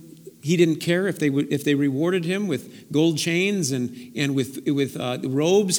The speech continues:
He didn't care. He was completely trusting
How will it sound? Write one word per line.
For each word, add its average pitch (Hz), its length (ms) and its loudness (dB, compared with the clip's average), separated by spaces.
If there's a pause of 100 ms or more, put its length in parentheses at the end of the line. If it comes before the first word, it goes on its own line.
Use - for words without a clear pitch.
(160)
He 175 120 0
didn't 151 300 0
care. 139 320 -8 (680)
He 156 180 0
was 131 480 -4
completely 120 1000 -6 (1200)
trusting 120 560 -8